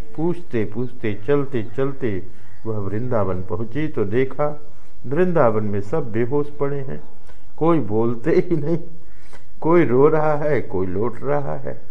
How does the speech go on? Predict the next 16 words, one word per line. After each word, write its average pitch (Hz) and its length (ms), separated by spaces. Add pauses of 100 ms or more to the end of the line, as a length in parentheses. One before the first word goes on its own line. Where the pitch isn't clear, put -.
(400)
वह 156 220
तो 156 220
उजाड़ 110 520
दिखाई 147 420
दे 147 180
रहा 143 280
है। 135 120 (800)
वह 180 180
बड़े 135 680 (680)
संकट 165 520
में 101 220
पड़ 117 160
गई, 95 240
क्या 131 380
बात 110 320
है? 82 180